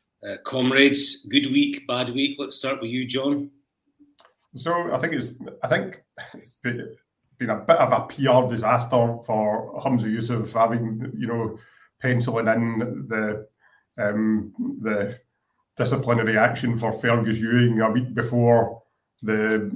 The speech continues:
Speaker 2: Lurgan by-election. It was always going to be something that had the potential to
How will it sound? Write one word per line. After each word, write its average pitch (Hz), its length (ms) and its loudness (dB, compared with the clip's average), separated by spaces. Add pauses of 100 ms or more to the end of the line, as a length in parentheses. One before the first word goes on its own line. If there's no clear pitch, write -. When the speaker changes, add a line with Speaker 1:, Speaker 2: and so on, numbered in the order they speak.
Speaker 2:
Lurgan 110 760 2
by-election. 120 840 4
It 117 380 -2
was 113 220 -6 (500)
always 123 340 6
going 117 160 2
to 117 60 2
be 113 80 0
something 113 420 2
that 107 100 0
had 113 160 -2
the 117 60 -4
potential 113 560 -2
to 110 320 -2